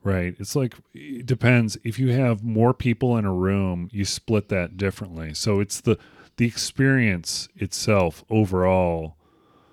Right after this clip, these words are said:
costs around five thousand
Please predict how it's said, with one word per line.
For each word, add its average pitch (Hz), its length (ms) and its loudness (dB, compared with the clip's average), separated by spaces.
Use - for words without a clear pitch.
costs 101 500 -2
around 90 680 -2
five 90 440 -4
thousand 87 760 -4